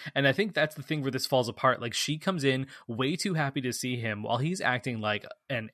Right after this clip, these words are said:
ass to every other person in the room.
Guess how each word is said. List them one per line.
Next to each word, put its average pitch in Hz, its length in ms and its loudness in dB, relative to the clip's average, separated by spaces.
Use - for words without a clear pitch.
ass 113 540 -2
to 120 200 -2
every 127 540 0
other 110 260 0
person 104 640 -4
in 123 200 2
the 107 100 -4
room. 104 500 -4